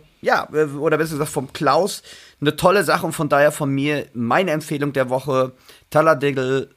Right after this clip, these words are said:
Kanakol mit Rhythm and Drumming von Klaus Hessler und Claudio Spieler, erschienen im Alfred Verlag.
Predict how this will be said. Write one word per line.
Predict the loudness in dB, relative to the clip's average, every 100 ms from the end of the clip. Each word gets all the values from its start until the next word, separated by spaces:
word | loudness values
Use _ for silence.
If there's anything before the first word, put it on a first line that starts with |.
| _ 0
Kanakol | 0 2 2 4
mit | 2 0
Rhythm | -2 -2 -2
and | -6 -2
Drumming | -2 -2 -6
von | -4 -6 -2
Klaus | -2 0
Hessler | -2 -4 -10
und | -8
Claudio | -4 -4 -6
Spieler, | -10 -6 0 2 2 0 -18 -20 -20 -20 _ _ 0
erschienen | 2 2 0 -2 -2
im | -4 -6 _ -2
Alfred | 0 0 -2 -4
Verlag. | -2 -2 0 -4